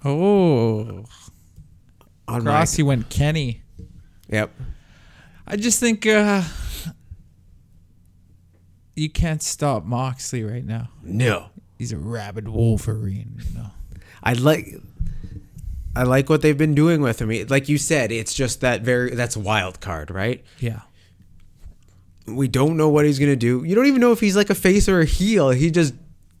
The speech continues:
Speaker 1: He's
Speaker 2: is,
Speaker 1: just a
Speaker 2: he's
Speaker 1: dick,
Speaker 2: not
Speaker 1: man.
Speaker 2: neither, right? He's
Speaker 1: Yeah.
Speaker 2: just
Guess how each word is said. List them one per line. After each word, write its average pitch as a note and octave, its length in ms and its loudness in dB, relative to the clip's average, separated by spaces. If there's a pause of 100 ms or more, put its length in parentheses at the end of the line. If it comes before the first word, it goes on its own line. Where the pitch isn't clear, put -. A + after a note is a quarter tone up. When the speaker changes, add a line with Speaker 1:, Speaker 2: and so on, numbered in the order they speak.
(280)
Speaker 1:
He's C3 200 2
Speaker 2:
is, C3 120 0
Speaker 1:
just C3 220 0
a - 40 -2
Speaker 2:
he's D#3+ 120 4
Speaker 1:
dick, - 160 6
Speaker 2:
not F3+ 180 4
Speaker 1:
man. D3+ 80 2
Speaker 2:
neither, C#3+ 380 6
right? B2 200 4
He's D#3 100 2
Speaker 1:
Yeah. C#3 100 2
Speaker 2:
just C#3 220 2